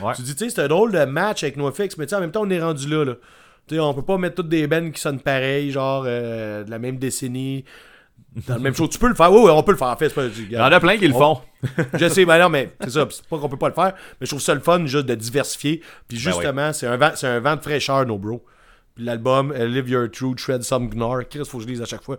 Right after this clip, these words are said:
Speaker 2: Bon, fait que c'est ça, c'est à toi, je pense que j'ai fait le tour. On va me prendre une gorgée après ça, là.
Speaker 1: Ben oui.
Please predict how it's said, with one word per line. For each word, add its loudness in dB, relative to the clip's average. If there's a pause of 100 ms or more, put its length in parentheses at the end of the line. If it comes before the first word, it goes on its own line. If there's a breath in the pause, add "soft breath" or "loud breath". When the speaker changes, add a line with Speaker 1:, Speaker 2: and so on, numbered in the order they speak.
(400 loud breath)
Speaker 2:
Bon, 2
fait -8
que -6
c'est -10
ça, -10
c'est -8
à -6
toi, -6
je -2
pense 6
que -4
j'ai -6
fait -2
le -2
tour. -12 (500 loud breath)
On -10
va -10
me -10
prendre 0
une -6
gorgée 4
après -2
ça, -8
là. -10 (180)
Speaker 1:
Ben 2
oui. -2